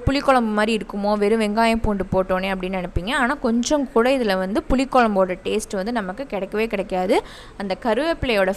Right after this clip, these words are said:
ஃப்ளேவர் வந்து ஃபுல்லாவே நம்ம சாப்பிடும் போது அந்த டேஸ்ட் நமக்கு தெரியும். இப்போ வந்து பார்த்தீங்க அப்படின்னா, குழம்பு வந்து நல்லா கொதிக்குது இல்லையா? இப்போ நம்ம உப்பு, நமக்கு தேவையான அளவு உப்பு ஆட் பண்ணிக்கலாம். நீங்க வந்து வதக்கும் போது ஆட்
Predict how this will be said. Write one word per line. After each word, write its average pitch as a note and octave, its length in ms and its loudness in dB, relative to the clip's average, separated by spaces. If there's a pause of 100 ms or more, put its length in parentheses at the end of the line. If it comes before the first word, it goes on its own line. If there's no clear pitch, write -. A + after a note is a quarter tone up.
(100)
ஃப்ளேவர் C#4 400 0
வந்து G#3+ 320 -4
ஃபுல்லாவே C4 840 0
நம்ம D4 200 -4
சாப்பிடும் A#3 680 -2
போது G#3+ 280 0
அந்த A3+ 200 -2 (100)
டேஸ்ட் A3 360 -4
நமக்கு F#3+ 460 -8
தெரியும். F3+ 560 -10 (600)
இப்போ A#3+ 260 8
வந்து A#3 260 8
பார்த்தீங்க A3+ 280 8
அப்படின்னா, A3+ 420 4
குழம்பு A#3 360 6
வந்து A3 220 4
நல்லா A3 460 4 (100)
கொதிக்குது A3+ 560 2
இல்லையா? G3 360 4
இப்போ F#3 220 0
நம்ம G#3 340 2
உப்பு, C4 360 4
நமக்கு G3+ 280 0
தேவையான G#3 360 2
அளவு G#3+ 220 4
உப்பு G#3 200 2
ஆட் F#3 180 4
பண்ணிக்கலாம். F3 320 -4
நீங்க F#3 180 -4
வந்து G#3+ 180 0
வதக்கும் G3+ 360 4
போது A3 180 2
ஆட் A3 180 4